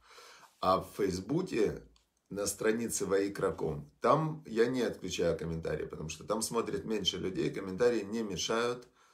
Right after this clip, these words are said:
смотреть урок. Но тоже лучше писать меньше комментариев, потому что, потому что, когда ты пишешь, ты не слушаешь.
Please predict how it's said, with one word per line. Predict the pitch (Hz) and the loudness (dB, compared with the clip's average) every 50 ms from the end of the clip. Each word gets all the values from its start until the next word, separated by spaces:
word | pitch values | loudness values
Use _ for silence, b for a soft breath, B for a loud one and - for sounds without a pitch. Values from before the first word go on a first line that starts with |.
| b b b | b b b
смотреть | - - - - 92 - 101 104 98 90 | -16 -8 -6 -4 -4 0 0 0 2 2
урок. | 101 98 85 80 - | 2 2 2 0 -2
Но | 92 95 | -4 -2
тоже | - 135 135 123 117 | 0 0 2 2 2
лучше | 110 110 123 - - - 113 85 | 0 0 -2 -4 -4 -4 -4 -4
писать | - 90 - - 98 92 - | -6 -4 -2 0 0 -2 0
меньше | - 110 107 92 - - - | -2 -2 -2 -2 -2 -4 -4
комментариев, | - 87 90 101 107 - 131 143 143 135 - - - | -6 -6 -6 -6 -6 -2 0 0 0 0 -2 -2 -6
потому | 85 85 82 98 95 104 110 110 | -8 -8 -6 -6 -6 -4 -4 -4
что, | 110 - - - - - 98 92 92 95 92 87 90 b b b b b b b b _ _ _ | -4 -4 -4 -4 -2 0 0 0 2 0 -2 -4 -8 b b b b b b b b _ _ _
потому | - 95 87 90 107 120 131 135 | -6 -4 -2 -2 -2 -2 -2 -2
что, | 127 - - - - 113 110 113 113 110 107 107 104 101 - - _ _ _ _ _ | -2 -2 -4 -2 0 0 2 4 4 4 4 0 -2 -4 -8 -16 _ _ _ _ _
когда | - 98 92 92 104 110 127 | -2 -2 0 2 4 4 4
ты | 123 117 110 | 4 0 -4
пишешь, | 82 - 107 160 180 - - 107 - - - - - | -4 -4 -4 0 0 2 2 4 2 2 0 0 -4
ты | - 113 | -6 -2
не | 113 113 | -2 -2
слушаешь. | 101 - - 113 104 - - - - - - - | -2 0 0 0 -2 -2 -4 -6 -8 -12 -16 -20